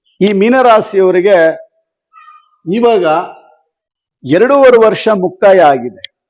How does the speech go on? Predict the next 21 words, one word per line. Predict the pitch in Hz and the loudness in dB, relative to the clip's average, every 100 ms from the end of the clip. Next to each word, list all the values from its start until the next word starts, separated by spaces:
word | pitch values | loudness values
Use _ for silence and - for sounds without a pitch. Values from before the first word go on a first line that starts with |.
| _ _ _ - | _ _ _ -4
ಇನ್ನು | 185 196 | 0 0
ಇರ್ತಕ್ಕಂಥದ್ದು | 190 190 247 240 202 185 165 165 165 | 0 -2 -4 -4 -8 -6 -4 -2 -2
ಐದು | 147 180 196 | -2 -2 -2
ವರ್ಷ. | 160 139 - - _ _ _ _ _ _ - | -2 -6 -16 -20 _ _ _ _ _ _ -2
ಐದು | 156 202 214 | 0 2 0
ವರ್ಷಗಳು | 202 - 202 190 185 | 0 -2 -2 0 2
ಅವ್ರ | 165 147 - | 0 -2 -6
ಸಹನೆಯಿಂದ, | 143 175 190 175 151 151 151 - _ _ _ _ _ _ _ _ _ _ - 107 | -6 -2 0 0 0 -2 -4 -8 _ _ _ _ _ _ _ _ _ _ -16 -8
ಭಕ್ತಿ | 143 - 220 | -8 -8 -6
ಭಾವನೆಯಿಂದ, | 160 139 170 180 170 156 143 139 - - | -2 0 0 0 -2 -2 -2 -4 -6 -18
ಶನಿವಾರದ | - 156 165 185 180 151 | -8 -2 0 2 0 -4
ದಿನ | 160 151 | -6 -6
ಮಹಾನುಭಾವನನ್ನ | 135 131 160 175 147 147 147 139 139 | -4 -4 -2 -4 -2 -2 -2 -4 -2
ಆರಾಧನೆ | 131 143 156 151 139 143 139 | -2 0 0 -2 -4 -6 -8
ಇತ್ಯಾದಿಗಳು | - 175 185 190 170 | -4 -2 0 0 -2
ಮಾಡ್ತಾ | 143 143 151 - | -2 -4 -4 -4
ಇದ್ದ | 147 127 127 | -4 -4 -8
ಪಕ್ಷದಲ್ಲಿ | 143 - - 139 135 135 196 - _ _ _ 110 | -12 -10 -8 -4 -4 -2 -4 -6 _ _ _ -6
ಭಗವಂತ | 139 156 170 160 | -4 -2 -2 -2
ಅವ್ರಿಗೂ | 143 147 170 175 | -2 0 0 -2
ಕೂಡ | 180 | -4